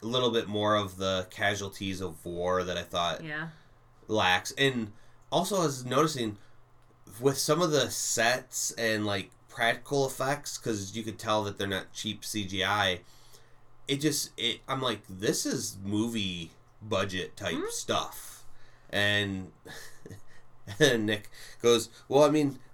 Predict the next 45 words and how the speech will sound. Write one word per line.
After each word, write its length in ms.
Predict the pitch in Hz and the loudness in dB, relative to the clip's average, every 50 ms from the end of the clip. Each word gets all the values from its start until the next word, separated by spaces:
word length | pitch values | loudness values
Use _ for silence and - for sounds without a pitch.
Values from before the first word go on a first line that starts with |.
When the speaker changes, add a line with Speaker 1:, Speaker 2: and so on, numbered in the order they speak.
| - - | -6 0
Speaker 1:
there 160 | - 180 202 | 4 4 4
are 160 | 247 277 277 233 | 4 4 2 2
certain 320 | - - 214 202 143 135 | 4 4 4 4 4 2
shows 440 | 139 - - 160 180 190 170 135 113 | 0 0 2 4 4 4 4 4 2
that 120 | 113 - | 0 -2
have 280 | 101 123 127 127 131 127 | -2 0 0 0 0 0
those 180 | 127 123 120 | -2 -2 -2
big 260 | 107 110 110 98 95 - | -2 -2 -4 -4 -4 -4
budgets. 440 | - 123 151 151 107 85 80 - | -2 -2 0 0 -2 -4 -4 -4
Like, 180 | 98 98 95 - | -6 -6 -4 -2
remember 340 | 104 107 113 135 156 147 135 | 0 2 2 4 4 4 2
Game 240 | - 123 131 135 117 | 4 4 2 2 2
of 100 | 107 - | 0 0
Thrones?" 380 | 98 101 104 110 123 135 123 | 0 2 2 2 2 0 0
And 80 | 110 104 | -2 -2
then 80 | 101 98 | -2 -2
we 80 | 98 | -2
both 240 | 95 101 101 101 - | -2 -2 -2 -2 -2
kinda 200 | - 101 95 90 | -4 -4 -2 -2
laugh 380 | 90 90 90 90 92 - - - | 0 0 0 0 0 -2 -6 -10
'cause, 300 | - - 107 101 - - - - - - - | -6 -4 -4 -4 -4 -8 -12 -14 -10 -4 -2
<laughs> 380 | 104 110 - - - - - - | 0 0 -2 -4 -10 -12 -10 -6
remember 380 | 98 98 95 95 92 90 92 | -4 -2 0 0 0 0 -2
that, 320 | 92 98 95 98 101 - - | 0 0 2 0 0 -2 -4
'cause 280 | - 98 90 - - - | -6 -6 -6 -8 -8 -8
no 120 | 98 95 | -8 -6
one 100 | 92 95 | -6 -2
talks 260 | - 123 139 143 - - | 2 4 4 4 4 0
about 160 | 95 90 90 | -2 -2 -2
it 40 | 90 | -2
anymore. 320 | 90 90 90 90 92 - - - - - - - - | -4 -4 -4 -4 -6 -6 -12 -18 -20 -20 -18 -2 4
But 120 | - 214 | 6 6
again, 360 | 208 175 139 120 117 117 - - - - - - | 8 8 6 4 2 0 -2 -8 -10 -10 -10 0
there 140 | - 139 151 | 4 6 6
are 100 | 147 143 | 6 6
certain 280 | 139 - 147 127 110 110 | 4 2 0 0 0 0
series 380 | - 135 135 127 113 107 95 | 0 2 2 4 2 2 0
that 140 | 101 95 85 | 0 -2 0
have 220 | 107 101 95 90 | 0 0 0 0
money 180 | 95 101 101 101 | 2 2 2 2
just 300 | 92 90 - - - - | 0 -2 -6 -8 -10 -2
thrown 360 | - 117 104 98 107 107 98 | 0 0 2 2 2 0 0
at 160 | - - - | -2 -2 -2
'em. 200 | - - - 175 156 | -4 -4 -6 -6 -8
Speaker 2:
Yeah. 280 | 151 147 143 120 127 | -8 -8 -8 -10 -10